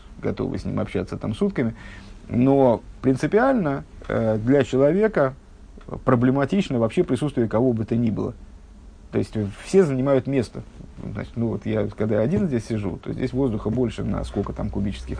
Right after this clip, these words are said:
этих самых. А когда здесь там два, а когда их десять, то это, я, это вообще ужас. То есть, ну, и вот, э, вот это вот ощущение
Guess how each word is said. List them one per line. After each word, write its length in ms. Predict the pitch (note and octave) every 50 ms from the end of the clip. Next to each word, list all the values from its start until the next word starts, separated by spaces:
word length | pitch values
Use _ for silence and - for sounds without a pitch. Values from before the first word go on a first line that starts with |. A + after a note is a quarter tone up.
| - - -
этих 260 | - - - - -
самых. 240 | - - - D#3 - - - - - - - - -
А 100 | - -
когда 260 | - A2+ A2 A#2+ A2+
здесь 260 | G#2 - - A2+ G#2+
там 180 | - - B2 A2+ - - - E3+ C#3 -
два, 240 | A2 B2+ F3+ F3
а 20 | C3+
когда 220 | - - B2+ C#3+
их 180 | B2 B2 G#2+ A2
десять, 440 | A#2 F3 A3 A#3 - - A2+ G#2 -
то 80 | A#2
это, 200 | A2 A2+ - - A2+
я, 180 | A2 A#2 A#2+
это 640 | A2 A2 G#2+ A2 G#2 - A2 G#2 A2+ G#2 - - -
вообще 340 | - - G#2 A2 - - G#3
ужас. 540 | G#3+ G3 F3+ D3 B2 A#2 G#2 G2 - - - - - - - - - -
То 60 | -
есть, 120 | G#2 G2+ -
ну, 220 | C3+ C#3 C3+ B2
и 120 | A2 G#2+ B2+
вот, 200 | C3+ C#3 B2+ -
э, 420 | C3+ C3 C3 C3 B2+ B2+ B2 B2 B2
вот 160 | B2 B2 A#2
это 220 | B2+ B2 A2+ A#2+
вот 200 | A#2+ B2 A#2+ G#2+
ощущение 840 | A#2 A2+ - - C3 A#2 - - D3 B2+ B2 A#2 A#2 A#2 A2+ G#2+ G#2+